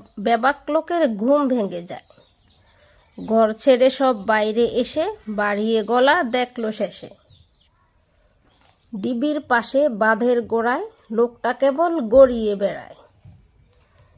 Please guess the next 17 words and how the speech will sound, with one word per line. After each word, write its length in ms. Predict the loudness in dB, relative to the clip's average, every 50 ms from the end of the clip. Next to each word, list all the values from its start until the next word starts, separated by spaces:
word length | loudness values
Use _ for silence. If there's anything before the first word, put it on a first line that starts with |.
| _ -10 -4
"ব্যাপার 420 | -2 -2 0 0 0 0 0 -2
কি 200 | -2 -4 -4 -2
ভাই, 320 | 0 0 0 0 0 -2
ব্যাপার 440 | -2 -2 -2 -2 0 0 0 0 0
কি 180 | -2 -6 -6 -4
ভাই?" 300 | -4 -4 -4 -4 -8 -12
ফিসফিসিয়ে 960 | -14 -10 -8 -8 -6 -8 -8 -8 -6 -6 -6 -6 -4 -4 -2 -2 -2 -2 -2
বলল 520 | -4 -4 0 0 2 2 2 2 0 -2 -2
সবাই। 480 | -2 -4 -8 -8 -8 -12 -16 -18 -20 -20 _ _ _ -20 _ _ _ _ _ _ _ _ _ _ _ _ _ _ _ _ _ _ _ _ _ -6
লোকটা 420 | -4 -4 -4 -6 -4 -2 -2 -2
তখন 480 | 0 0 -2 -2 0 0 0 0 0 0
চেঁচিয়ে 600 | 0 2 2 2 0 -2 -4 -2 0 2 2 2
জানায়, 460 | 2 0 0 0 0 -2 -4 -4 -6 -10 _ -8 -6
"উই 200 | -4 -4 -4 -2
ধরেছে 640 | -2 0 0 0 0 -2 -6 -6 -6 -6 -2 -2
নাকের 520 | 0 0 0 -2 -2 2 2 4 4 4 2
ডগায়।" 460 | -2 -6 -6 -8 -10 -14 -14 -20